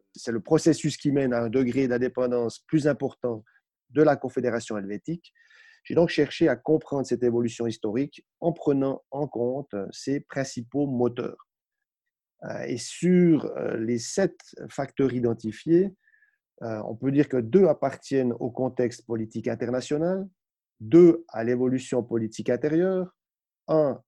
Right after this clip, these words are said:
à la politique extérieure de la Confédération, un à sa politique de défense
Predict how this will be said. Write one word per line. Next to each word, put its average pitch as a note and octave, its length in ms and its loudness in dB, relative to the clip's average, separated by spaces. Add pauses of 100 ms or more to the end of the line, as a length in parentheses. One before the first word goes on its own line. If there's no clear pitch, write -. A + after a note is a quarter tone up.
à A2+ 80 -8
la G#2 140 -6
politique B2+ 640 -2
extérieure C3+ 500 -2
de A#2+ 80 0
la A2 100 -2
Confédération, C3 960 -6 (540)
un F3+ 300 2
à B2+ 80 -6
sa A#2+ 180 -6
politique D#3+ 600 0
de B2+ 120 0
défense F3+ 760 -4